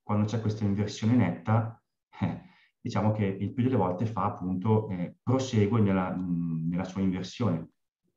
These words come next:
In questo caso no, perché ha avuto questa candela forte, si è appiattito. Però sì, poi quella, diciamo che tutto è sempre una confluenza di cose, no? Come vedi qui abbiamo fatto, c'è una confluenza di una ema, c'è una,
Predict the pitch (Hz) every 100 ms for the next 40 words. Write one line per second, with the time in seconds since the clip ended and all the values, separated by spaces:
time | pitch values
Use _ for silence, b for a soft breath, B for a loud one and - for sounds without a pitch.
0 | _ - 113 117 117 123 107 110 104 107
1 | 107 107 92 87 85 95 95 92 - -
2 | 90 87 87 - 85 87 85 - 90 -
3 | 113 110 90 87 85 95 92 - _ _
4 | _ _ _ _ _ 120 208 - 165 -
5 | 110 120 113 104 82 98 - 120 170 170
6 | 107 143 - 180 - 104 151 165 120 110
7 | 98 - 104 104 104 104 92 110 95 87
8 | 92 113 110 - _ _ _ _ _ _
9 | - 104 98 95 - 113 104 95 92 98
10 | 95 - 95 90 - - - 95 92 92
11 | 98 92 98 90 87 87 87 85 92 95
12 | 95 95 95 95 b b b _ - 104
13 | 92 95 95 98 95 95 95 92 87 87
14 | 82 82 78 78